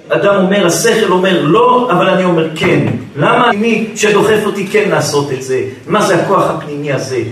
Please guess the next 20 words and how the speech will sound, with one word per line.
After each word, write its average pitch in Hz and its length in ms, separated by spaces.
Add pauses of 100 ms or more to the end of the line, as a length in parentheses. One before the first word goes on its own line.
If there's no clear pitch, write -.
(140)
מה 220 160
זה 202 140
המשהו 196 380
שדוחף 175 420 (160)
את - 40
האדם 170 380 (260)
כן 185 220
לעשות 139 440
את 110 140
זה? 113 140 (720)
אז 160 280
אולי 208 320 (240)
ננסה 175 560 (300)
מהפרשות 170 680
האלה 196 380
להסביר 202 560 (280)
ולומר 175 480
יסוד 160 380
עצום. 131 560 (760)
ישרה, 151 600